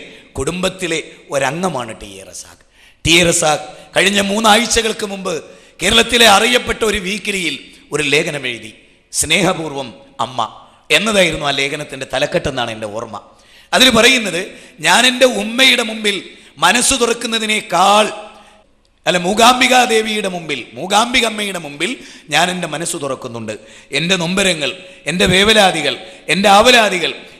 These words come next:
എൻ്റെ മനസ്സിൻ്റെ വ്യതകൾ ഞാൻ ഈ, പിന്നെ, ശക്തിയുടെ മുമ്പിൽ, ഈ അമ്മയുടെ മുമ്പിൽ ഞാൻ തുറന്നു വെക്കുന്നു, മൂകാംബിക അമ്മയുടെ മുമ്പിൽ തുറന്നു വെക്കുന്നു. ഞാൻ യഥാർത്ഥത്തിലൊരു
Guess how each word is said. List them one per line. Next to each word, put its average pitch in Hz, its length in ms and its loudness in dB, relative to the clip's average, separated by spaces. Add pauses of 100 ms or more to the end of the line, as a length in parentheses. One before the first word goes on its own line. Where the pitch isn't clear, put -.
എൻ്റെ 214 220 0
മനസ്സിൻ്റെ 233 420 2 (100)
വ്യതകൾ 185 300 0 (460)
ഞാൻ 185 200 4 (640)
ഈ, - 20 0 (520)
പിന്നെ, 185 380 -2 (760)
ശക്തിയുടെ 233 520 2
മുമ്പിൽ, 180 240 -4 (220)
ഈ - 20 2 (120)
അമ്മയുടെ 226 420 2
മുമ്പിൽ 165 260 -6 (380)
ഞാൻ 170 100 0 (160)
തുറന്നു 180 300 -8
വെക്കുന്നു, 165 380 -10
മൂകാംബിക 220 540 2
അമ്മയുടെ 190 320 -6
മുമ്പിൽ 160 180 -14 (100)
തുറന്നു 147 300 -12
വെക്കുന്നു. 123 340 -8 (460)
ഞാൻ 165 200 6 (380)
യഥാർത്ഥത്തിലൊരു 151 680 -8